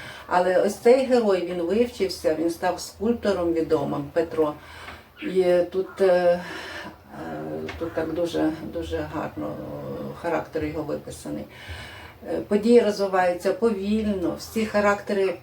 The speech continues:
прекрасно прописані. І це історія двох,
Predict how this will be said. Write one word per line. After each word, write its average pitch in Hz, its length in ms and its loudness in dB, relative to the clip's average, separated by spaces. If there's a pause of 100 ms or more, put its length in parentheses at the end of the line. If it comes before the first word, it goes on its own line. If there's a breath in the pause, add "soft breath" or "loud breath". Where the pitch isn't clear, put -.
прекрасно 190 720 -2
прописані. 175 840 2
І 190 100 -4
це 262 240 4
історія 226 600 4
двох, 190 440 -2